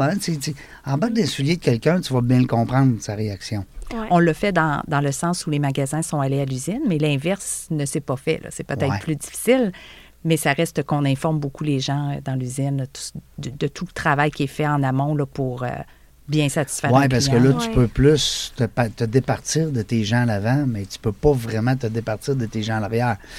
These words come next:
Speaker 1: Tu sais, ça, ça serait
Speaker 3: La
Speaker 1: bizarre.
Speaker 3: production, c'est de la production,
Speaker 1: Ben,
Speaker 3: là.
Speaker 1: c'est
Speaker 2: Ouais.
Speaker 1: ça, j'allais dire. Ça serait bizarre de prendre quelqu'un là-bas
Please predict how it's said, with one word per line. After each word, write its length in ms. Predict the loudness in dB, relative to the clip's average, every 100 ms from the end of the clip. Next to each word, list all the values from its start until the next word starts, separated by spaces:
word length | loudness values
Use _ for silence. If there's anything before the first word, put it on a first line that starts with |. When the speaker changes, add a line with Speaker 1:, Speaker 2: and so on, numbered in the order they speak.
| -14 -14 -16 -18 2
Speaker 1:
Tu 60 |
sais, 100 | 4
ça, 240 | 4 2 0
ça 240 | 0 -2
serait 200 | 0 0
Speaker 3:
La 60 | 2
Speaker 1:
bizarre. 180 | 4 2
Speaker 3:
production, 360 | 2 0 0
c'est 140 | 2 0
de 40 |
la 80 | 0
production, 420 | -2 -8 -8 -2
Speaker 1:
Ben, 120 | 0 -2
Speaker 3:
là. 40 |
Speaker 1:
c'est 140 | -4 -2
Speaker 2:
Ouais. 60 |
Speaker 1:
ça, 140 | 0 2
j'allais 320 | 4 2 2
dire. 180 | 4 6
Ça 160 | 4
serait 200 | 0 0
bizarre 300 | 2 4 4
de 100 | 4
prendre 260 | 2 2 2
quelqu'un 340 | 2 2 4
là-bas 420 | 4 4 4 2